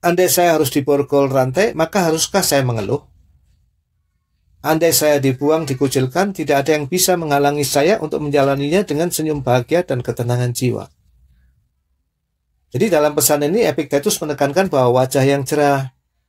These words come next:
selalu tersenyum, dan jiwa yang selalu tenang dan bahagia bisa dicapai tanpa terpengaruh faktor-faktor eksternal di luar diri seseorang. Allahumma sholli ala Muhammad wa ali Muhammad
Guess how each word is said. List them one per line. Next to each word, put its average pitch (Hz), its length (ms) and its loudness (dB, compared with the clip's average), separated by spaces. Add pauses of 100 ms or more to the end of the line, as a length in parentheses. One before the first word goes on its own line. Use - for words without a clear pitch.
selalu 127 560 -2
tersenyum, 143 400 0
dan 123 240 -2
jiwa 123 320 2
yang 117 80 -6
selalu 131 320 0
tenang 131 320 -2
dan 113 160 -4
bahagia 127 560 -2 (560)
bisa 139 320 2
dicapai 131 720 0 (400)
tanpa 165 400 0
terpengaruh 151 560 0
faktor-faktor 135 1040 -2
eksternal 135 480 -2
di 127 160 -2
luar 120 240 0
diri 117 320 -2
seseorang. 107 720 -6 (1900)
Allahumma 131 320 2
sholli 113 240 0
ala 107 240 -2
Muhammad 110 480 -4
wa 101 80 -6
ali 104 240 -6
Muhammad 104 320 0